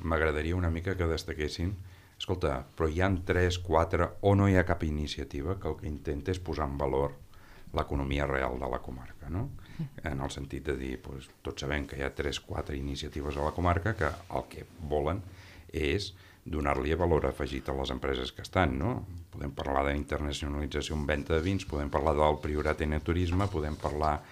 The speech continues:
d'un sector serveis que s'està menjant el sector primari, etcètera, etcètera, no? Però que al final, en el conjunt, també demostra que és una comarca que està reaccionant. Ara,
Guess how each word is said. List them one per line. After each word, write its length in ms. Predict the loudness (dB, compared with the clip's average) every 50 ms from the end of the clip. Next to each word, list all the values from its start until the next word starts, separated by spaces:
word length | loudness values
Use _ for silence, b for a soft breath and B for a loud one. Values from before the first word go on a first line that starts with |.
| B B B B B B B
d'un 140 | -2 -2 0
sector 320 | 0 -2 -2 0 0 0
serveis 460 | 2 2 2 2 4 4 2 2 2 0
que 140 | -4 -6 -6
s'està 240 | -6 -4 -2 -2 0
menjant 380 | 0 0 0 0 0 0 0 0
el 160 | 0 0 -2 -2
sector 300 | -4 -4 -4 -4 -4 -2 -2
primari, 460 | 0 0 2 4 4 4 4 2 0 B B B B B B B B
etcètera, 480 | B -4 -4 -2 -2 -4 -4 -4 -4 -4
etcètera, 260 | 0 0 2 2 2
no? 140 | 2 0 0
Però 140 | 0 0 0 0
que 80 | 0
al 80 | -2 -2 -4
final, 300 | -4 -2 0 0 2 2
en 80 | 2 2
el 80 | 0 0 -2
conjunt, 400 | -2 -2 -2 0 0 0 0 -2 -4 b b b b b -8
també 240 | -6 -4 -4 -2
demostra 560 | -2 0 0 0 0 -2 -2 -2 -2 -2 -2 -2 -6 -12 -10
que 100 | -8 -6 -4
és 40 | -2
una 160 | -2 -4 -4
comarca 400 | -4 -4 -4 -4 -4 -2 -2 -4
que 80 | -2 -2
està 180 | -4 -4 -6 -8 -8
reaccionant. 580 | -8 -8 -8 -10 -10 -12 -12 -10 -12 -12 -14 -16 -20 -20 -20 -20 b b b b b b b b b b b b b b b b
Ara, 220 | 0 0 0 0